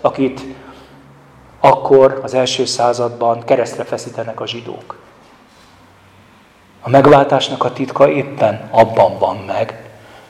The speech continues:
hogy Isten önmaga lett emberré, és önmaga halt meg, érted?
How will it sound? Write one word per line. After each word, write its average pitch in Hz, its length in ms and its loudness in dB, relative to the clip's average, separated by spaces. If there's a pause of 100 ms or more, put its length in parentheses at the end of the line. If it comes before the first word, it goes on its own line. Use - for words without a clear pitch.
(120)
hogy - 300 -8 (380)
Isten - 960 -4 (540)
önmaga - 1080 2
lett - 540 0
emberré, 98 880 2 (280)
és - 300 4 (260)
önmaga 147 920 6 (460)
halt - 580 2 (200)
meg, 117 600 0 (140)
érted? 120 520 -4